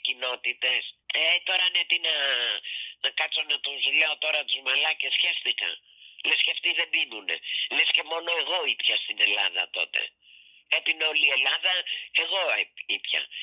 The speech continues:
Και εγώ γιατί βγήκα και το είπα στην τηλεόραση. Για να δώσω δύναμη και σε αυτούς που λένε "δεν μπορώ". Και εγώ έλεγα "δεν μπορώ". Δεν υπάρχει "δεν μπορώ". Υπάρχει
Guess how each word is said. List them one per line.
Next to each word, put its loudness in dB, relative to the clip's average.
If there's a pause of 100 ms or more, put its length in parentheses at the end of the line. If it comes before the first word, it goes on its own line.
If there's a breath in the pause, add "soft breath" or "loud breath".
(120)
Και 2
εγώ -2 (160)
γιατί 0 (100)
βγήκα 0
και 2
το 0
είπα 0
στην -10
τηλεόραση. 0 (480 loud breath)
Για 4
να 2
δώσω 4 (120)
δύναμη 2
και 0
σε 4
αυτούς -2 (720 loud breath)
που -6 (440)
λένε 2 (120)
"δεν 2
μπορώ". 0 (100)
Και 2
εγώ -2
έλεγα 2 (100)
"δεν -2
μπορώ". -6 (800)
Δεν -2 (100)
υπάρχει 0
"δεν -4
μπορώ". -6 (720)
Υπάρχει 0